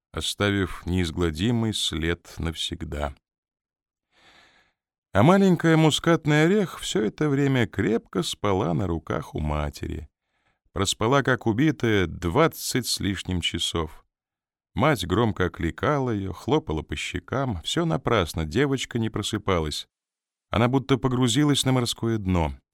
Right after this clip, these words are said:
Дыхание становилось все реже,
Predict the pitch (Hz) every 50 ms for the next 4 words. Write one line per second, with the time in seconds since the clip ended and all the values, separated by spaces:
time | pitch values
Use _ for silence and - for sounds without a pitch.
0 | _ _ _ _ _ _ _ _ _ _ - 76 117 104 - 160 170 160 151 139
1 | 120 101 - - 104 101 101 104 101 92 85 - - - 87 82 76 80 98 131
2 | 131 113 110 117